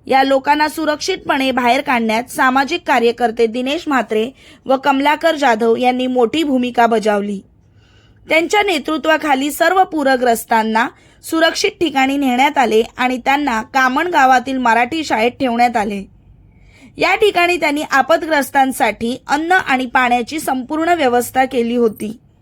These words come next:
त्याचप्रमाणे वैद्यकीय सेवाही देण्यात आली होती. समाजसेवक दिनेश म्हात्रे व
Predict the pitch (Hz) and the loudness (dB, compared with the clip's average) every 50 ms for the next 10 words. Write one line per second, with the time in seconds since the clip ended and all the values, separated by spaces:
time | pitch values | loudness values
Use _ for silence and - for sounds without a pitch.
0 | _ _ _ _ _ _ _ - - _ _ - 320 359 403 - - - - 302 | _ _ _ _ _ _ _ -20 -20 _ _ -2 0 0 0 -2 -4 -2 0 0
1 | 285 277 269 269 269 262 269 254 233 220 285 294 262 294 294 294 294 311 302 320 | 2 2 2 2 2 2 2 0 0 0 -4 -4 -4 -2 -2 0 0 0 0 0
2 | 277 240 240 254 262 269 330 311 302 269 247 240 240 233 226 214 208 220 220 214 | 0 2 4 4 4 2 2 0 0 2 2 2 2 2 0 0 0 0 0 0
3 | 208 - - 202 220 190 - _ - _ _ _ _ _ _ _ _ _ _ _ | 0 0 -4 -8 -8 -8 -10 _ -20 _ _ _ _ _ _ _ _ _ _ _
4 | _ - - 339 320 320 339 359 349 392 403 - 392 370 370 381 339 349 320 302 | _ -6 0 0 2 2 2 0 0 0 0 0 0 2 2 2 0 0 -4 -2
5 | 302 311 370 359 - 359 320 269 - 269 269 269 | 0 0 0 0 0 0 -2 0 0 0 0 0